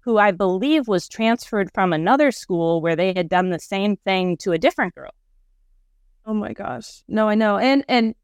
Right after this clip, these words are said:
Speaker 2: speaking of, what I think is so interesting about this case is the man who was using the women's restroom,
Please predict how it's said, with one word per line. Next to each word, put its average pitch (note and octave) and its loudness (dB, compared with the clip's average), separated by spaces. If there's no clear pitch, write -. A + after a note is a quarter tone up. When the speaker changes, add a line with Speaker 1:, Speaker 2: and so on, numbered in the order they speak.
Speaker 2:
speaking B3+ 0
of, C4 4
what E4+ 4
I E4 6
think E4+ -4
is C#4+ -6
so C4 2
interesting C#4 -2
about G#3+ 0
this - -4
case G#3+ 0
is A#3 2
the A3 2
man C4+ 4
who B3+ 4
was G#3 0
using A3+ 0
the G#3 2
women's G#3 0
restroom, A3 -2